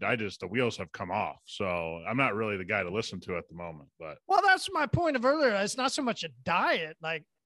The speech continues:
Speaker 2: I'm with you. Like, if I wanted to lose some weight or something, right? But for me, it was, I had to change the way I, I couldn't eat the fatty foods because it just,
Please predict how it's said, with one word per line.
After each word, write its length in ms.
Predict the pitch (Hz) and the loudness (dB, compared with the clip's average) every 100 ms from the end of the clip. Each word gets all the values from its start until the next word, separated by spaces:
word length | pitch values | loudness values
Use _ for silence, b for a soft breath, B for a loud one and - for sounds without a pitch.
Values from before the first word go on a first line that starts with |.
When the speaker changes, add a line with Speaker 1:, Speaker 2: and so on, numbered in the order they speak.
| - | -4
Speaker 2:
I'm 160 | 226 | 0
with 220 | 254 - | 0 -2
you. 120 | 285 254 | -4 -2
Like, 200 | 180 180 | -2 0
if 80 | |
I 100 | 247 | 0
wanted 280 | 285 277 240 | 4 4 4
to 80 | 208 | 2
lose 460 | 185 214 240 220 - | 6 10 10 8 2
some 200 | 208 190 | -2 0
weight 360 | 180 190 143 139 | -2 -2 -6 -12
or 80 | |
something, 320 | 135 165 131 143 131 _ _ 180 | -14 -14 -16 -20 -20 _ _ -4
right? 180 | 185 | -2
But 160 | 190 233 | 0 -2
for 80 | 247 | 0
me, 200 | 285 302 | 2 2
it 80 | 247 | 0
was, 120 | 175 | 0
I 80 | 185 | 0
had 220 | 196 214 | -2 -4
to 100 | 175 | -6
change 520 | - - 220 220 190 | -6 -4 -4 -4 -6
the 80 | 190 | -4
way 100 | 175 | -2
I, 120 | 175 - _ _ _ _ | -4 -6 _ _ _ _
I 80 | 175 | -12
couldn't 300 | - - 247 - | 0 0 0 2
eat 240 | 262 254 | 0 2
the 100 | 196 | -2
fatty 580 | - - 220 233 220 156 - | -4 0 4 4 2 -6 -6
foods 340 | 294 311 240 170 | -2 0 0 -4
because 500 | 190 208 208 185 160 | -8 -4 -4 -4 -8
it 140 | 156 | -10
just, 240 | - 147 | -16 -18